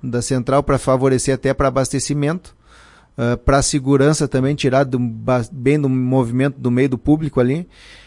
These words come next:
E daí nesse local ali, como ampliou agora um pouco o local, nós vamos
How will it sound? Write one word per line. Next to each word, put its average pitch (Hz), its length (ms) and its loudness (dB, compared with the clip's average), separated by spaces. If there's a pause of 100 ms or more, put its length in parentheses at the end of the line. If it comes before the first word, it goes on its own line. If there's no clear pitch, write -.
(180)
E 160 100 0
daí 160 260 2
nesse 175 340 2
local 151 420 4
ali, 143 120 4
como 143 220 0
ampliou 135 400 4
agora 131 220 4
um 127 40 0
pouco 123 240 0
o 131 40 0
local, 127 340 2
nós 151 160 -2
vamos 143 260 -2